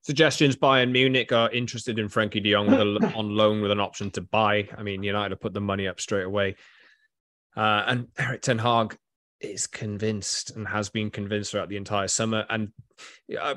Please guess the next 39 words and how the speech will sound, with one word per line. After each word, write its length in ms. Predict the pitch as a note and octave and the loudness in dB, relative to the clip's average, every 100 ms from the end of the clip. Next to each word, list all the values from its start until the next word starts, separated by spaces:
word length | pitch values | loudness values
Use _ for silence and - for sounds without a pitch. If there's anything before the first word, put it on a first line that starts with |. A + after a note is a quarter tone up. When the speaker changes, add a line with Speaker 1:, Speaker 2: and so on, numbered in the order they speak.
| - | -4
Speaker 1:
I 80 | D#3+ | -2
put 160 | C#3+ | 4
it 80 | B2+ | 6
this 200 | B2+ - | 4 2
way, 160 | A#2 G#2+ | 2 2
I 40 | |
know 120 | A#2+ | 2
they've 200 | C3 B2 | 2 2
signed 260 | - A#2+ A2+ | 2 0 0
Casemiro, 800 | - A2 G#2+ G#2+ G#2+ F#2+ F2+ G2 _ _ - | 0 0 0 -2 0 -2 -4 -8 _ _ -4
but 100 | A2 | 2
do 80 | C3 | 6
you 80 | C3+ | 8
really 220 | D3 C3+ | 6 6
Speaker 2:
Hmm. 60 | |
Speaker 1:
think, 220 | C#3 C3 A2 | 4 2 4
given 300 | B2 A#2 A#2 | 0 2 2
the, 280 | A2+ A#2 - C3 | 2 0 -4 -6
the 180 | A#2+ - | -6 -2
abs-, 320 | C3 - B2+ B2+ - | -4 -4 -6 -6 -4
amount 340 | A#2 A#2+ B2+ | 0 0 0
of 60 | - | -6
fuss 560 | - D#3+ - - - | 0 2 2 -2 -2
that 140 | A2 A2+ | -4 -2
Man 160 | A2+ | 0
United 320 | A2 A2 G#2+ | 2 0 0
have 80 | G#2 | -2
made 360 | G#2 G2 F2+ - - | 0 0 -2 -10 -10
over 140 | G#2+ G2 | -8 -4
Frankie 340 | - G2+ A2 | -2 -2 -2
de 100 | G2+ | -2
Jong 300 | G2 F#2 F2+ - _ _ _ _ _ _ _ | 0 -2 -6 -14 _ _ _ _ _ _ _
over 120 | A2 G2+ | -4 -2
the 100 | G#2 | 0
course 260 | A2 F#2+ | 2 2
of 40 | G2+ | 0
the 80 | |
summer, 400 | - G#2 F2+ F2 _ _ _ _ _ A2+ | 0 0 0 -6 _ _ _ _ _ -4
that 240 | G#2+ F2+ | 0 0